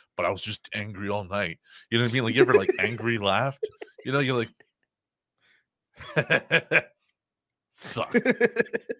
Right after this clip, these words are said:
Speaker 1: Like, you just, like, yeah, like
Speaker 2: Yeah,
Speaker 1: D J
Speaker 2: dude.
Speaker 1: looks right now.
Speaker 2: When that happened, your, your whole attitude changed.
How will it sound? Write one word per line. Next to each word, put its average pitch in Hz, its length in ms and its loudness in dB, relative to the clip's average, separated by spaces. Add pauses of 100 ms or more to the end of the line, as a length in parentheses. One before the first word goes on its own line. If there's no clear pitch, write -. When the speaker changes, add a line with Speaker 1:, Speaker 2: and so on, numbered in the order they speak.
(440)
Speaker 1:
Like, 165 220 2
you 180 80 4
just, 165 200 -2 (460)
like, 135 160 -2
yeah, 135 140 2
like 120 80 2
Speaker 2:
Yeah, 123 120 4
Speaker 1:
D 117 120 0
J 120 100 2
Speaker 2:
dude. 92 100 -2
Speaker 1:
looks 92 180 -8
right 92 140 -6
now. 92 180 -8 (540)
Speaker 2:
When 135 220 0
that 135 200 2
happened, 120 360 -2
your, 113 180 -2
your 107 220 -4
whole 107 300 -2
attitude 98 500 -6
changed. 98 420 -12